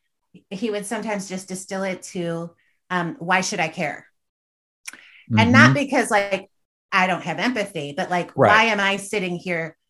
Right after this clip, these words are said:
Speaker 1: talking about, listening to you talk about this?
Speaker 2: Right.
Speaker 1: And, um, it really helped it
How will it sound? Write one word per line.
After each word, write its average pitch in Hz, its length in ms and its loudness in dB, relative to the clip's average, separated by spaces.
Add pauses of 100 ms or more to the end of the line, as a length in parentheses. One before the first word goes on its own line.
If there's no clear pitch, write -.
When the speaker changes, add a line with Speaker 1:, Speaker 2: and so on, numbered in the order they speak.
(220)
Speaker 1:
talking 196 440 2
about, 151 380 0 (440)
listening 226 500 2
to 196 120 -6
you 160 80 -4
talk 185 260 2
about 156 260 -2
this? - 460 -14
Speaker 2:
Right. 190 140 4
Speaker 1:
And, 190 160 2
um, 165 440 -2 (140)
it 208 160 -4
really 220 420 0
helped 190 380 -2
it 170 240 -6